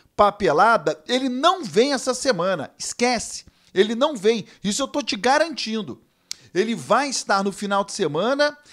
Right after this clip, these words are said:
trabalhando com Vitória de Guimarães na partida diante do Arouca, pela última rodada do Campeonato Português. É uma semana em que o Vasco pega no sábado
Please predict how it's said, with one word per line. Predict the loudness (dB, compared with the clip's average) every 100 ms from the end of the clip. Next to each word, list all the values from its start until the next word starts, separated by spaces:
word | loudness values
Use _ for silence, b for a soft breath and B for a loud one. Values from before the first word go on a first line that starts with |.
| B B -2
trabalhando | 0 2 2 2 2 0 0 -2 -8 -8 B B
com | 2 4 4 -2
Vitória | -6 -2 0 2
de | 0 -4
Guimarães | 0 2 2 -2 -2
na | -4
partida | -2 -4 -4 -6 -4
diante | -4 -4 0
do | 2
Arouca, | 6 6 4 0 -6 -6 B B
pela | 2 4 2
última | 0 -6 -4 -2
rodada | 0 0 0 -2 -4 -8 B -4
do | -4
Campeonato | 0 0 0 -2 0 -2 -4
Português. | -4 -4 -4 -8 -6 -4 -6 -10 B B
É | 2
uma | 2 0
semana | 0 0 0 -4
em |
que | -4 -6
o |
Vasco | -2 -2 -2 -8
pega | -4 -2 0 -2
no | -4
sábado | -4 0 0 0 -4 -4 -8